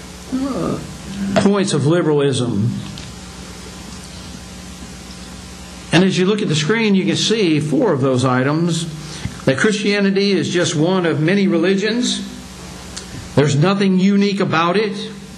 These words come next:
That the Bible is not the Word of God. It contains errors, myths, and, and fables.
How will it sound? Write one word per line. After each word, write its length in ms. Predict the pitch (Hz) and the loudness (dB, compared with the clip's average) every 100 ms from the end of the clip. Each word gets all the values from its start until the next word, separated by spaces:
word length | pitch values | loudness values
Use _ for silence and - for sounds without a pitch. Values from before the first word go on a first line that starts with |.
| - - - - - | -16 -14 -14 -14 -2
That 100 | 170 | 2
the 80 | 175 | 2
Bible 460 | 156 190 214 208 196 | 2 2 2 2 4
is 260 | 196 196 | 4 2
not 400 | 170 175 202 202 | 2 4 2 2
the 80 | 196 | 2
Word 220 | 180 185 | 2 2
of 120 | 165 | 2
God. 920 | 135 156 156 180 202 196 202 - - - | 2 2 2 2 4 2 2 0 -2 0
It 120 | 160 | 2
contains 420 | 156 170 175 165 | 2 2 2 2
errors, 580 | 165 156 190 220 247 247 | 2 2 4 2 2 2
myths, 680 | 147 147 165 208 202 - - | 2 4 4 2 0 -4 -4
and, 480 | 156 180 160 - | 0 2 2 0
and 240 | 156 156 127 | 2 2 2
fables. 720 | 151 170 208 262 110 - | 2 2 2 0 -2 -4